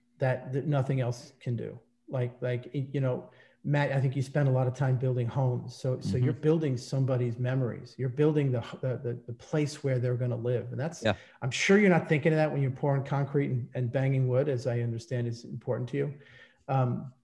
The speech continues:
Speaker 1: but, but at the end of the day, when you think about what you're doing with your life and how you spend your time, you know, on a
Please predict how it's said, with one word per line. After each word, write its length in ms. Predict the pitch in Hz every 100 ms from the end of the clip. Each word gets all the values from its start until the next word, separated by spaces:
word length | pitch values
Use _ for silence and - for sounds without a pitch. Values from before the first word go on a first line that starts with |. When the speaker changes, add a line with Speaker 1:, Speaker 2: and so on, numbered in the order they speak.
| -
Speaker 1:
but, 340 | 156 143 143 -
but 180 | 147
at 160 | 156 160
the 100 | 160
end 160 | 185 214
of 60 |
the 80 | 160
day, 260 | 127 156 147
when 120 | 135
you 80 | 123
think 300 | - 170 175
about 240 | 156 143
what 120 | 147
you're 100 | 139
doing 320 | 123 139 135 135
with 160 | 120
your 100 | 123
life 320 | 120 131 131
and 80 | 120
how 80 | 127
you 100 | 123
spend 320 | 120 - 131 120
your 100 | 113
time, 420 | 135 139 113 113 _ _ _ _ -
you 120 | 156
know, 160 | 131 123
on 100 | 127
a 100 | 120